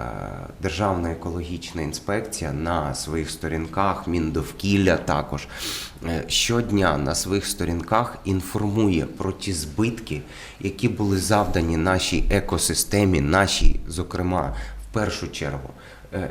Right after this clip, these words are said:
це є земельні ресурси. Друге — це є забруднення атмосферного повітря внаслідок, е, ворожого російського вторгнення. Е, і, відповідно, це є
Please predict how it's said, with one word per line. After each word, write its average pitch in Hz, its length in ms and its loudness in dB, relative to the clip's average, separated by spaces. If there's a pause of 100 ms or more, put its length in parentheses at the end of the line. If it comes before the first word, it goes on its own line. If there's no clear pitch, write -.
це 107 180 0
є 85 380 -2
земельні 98 600 0
ресурси. 78 600 -6 (320)
Друге — 92 460 6
це 90 180 2
є 80 200 0 (120)
забруднення 85 840 0 (100)
атмосферного 82 520 -2
повітря 90 600 -2 (100)
внаслідок, 101 800 -2 (360)
е, - 40 -2 (240)
ворожого 95 760 2 (140)
російського 87 920 -4
вторгнення. 67 800 -4 (600)
Е, 73 520 0 (1160)
і, 110 320 6 (180)
відповідно, 101 680 4 (120)
це - 160 2
є 95 280 2